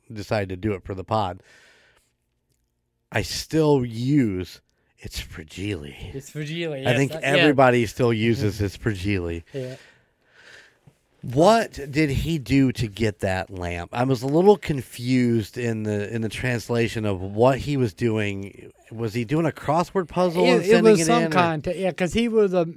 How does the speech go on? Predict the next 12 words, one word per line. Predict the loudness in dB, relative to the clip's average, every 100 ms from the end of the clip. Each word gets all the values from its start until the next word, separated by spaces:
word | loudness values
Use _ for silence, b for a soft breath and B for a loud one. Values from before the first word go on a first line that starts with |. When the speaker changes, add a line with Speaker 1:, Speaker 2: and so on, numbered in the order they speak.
| -16 -8
Speaker 2:
he | -4
was | 0 0
a | 0
big | 2 0 0 -8
sweepstake | -4 -2 -2 -6 0 0 0 -4 0
guy. | 0 2 2
He | 2
Speaker 1:
Yeah. | 2 0
Speaker 2:
loved | 2
enter | 2 2 2
all | 0
sweepstakes, | -4 -4 -4 -4 -6 -4 -2 -4 -10 -20 -20